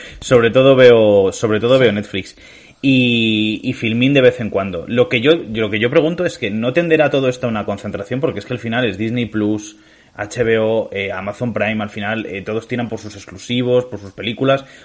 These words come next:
Muchas veces quieres ver una película y no, está en la otra plataforma que no tienes. ¿No tenderá a una concentración todo esto? Porque al final la gente comprará, tampoco puede estarse gastando doscientos euros en todas estas plataformas.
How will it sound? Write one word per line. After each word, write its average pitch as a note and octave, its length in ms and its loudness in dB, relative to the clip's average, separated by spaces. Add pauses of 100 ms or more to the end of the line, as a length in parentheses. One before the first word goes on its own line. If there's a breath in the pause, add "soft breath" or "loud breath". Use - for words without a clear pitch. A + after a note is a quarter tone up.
Muchas B2+ 200 -4
veces B2+ 200 -6
quieres C3 180 -4
ver D#3+ 80 -2
una B2+ 100 2
película C3+ 300 -2
y A2 60 0
no, A2 100 -6
está A#2+ 260 -4
en B2+ 140 -4
la A2 140 0
otra B2 160 0
plataforma A#2+ 520 -4
que G#2+ 120 -6
no A2 120 -4
tienes. G2 300 -8 (240 loud breath)
¿No A#2 140 -4
tenderá B2 540 2
a G#2 160 2
una A2+ 220 0
concentración G#2 640 -6
todo F#2+ 160 -8
esto? C#3+ 220 -6
Porque G2 180 -2
al F2+ 80 -4
final F#2+ 240 -8
la A2 80 -4
gente A2+ 260 -4
comprará, A2+ 520 -2 (960 soft breath)
tampoco B2+ 300 0
puede D3 160 6
estarse B2+ 300 -2
gastando G#2 640 0
doscientos G#2 480 -6
euros G2+ 280 -4
en G2+ 60 -10
todas G2+ 220 -2
estas F#2+ 180 -14
plataformas. - 640 -10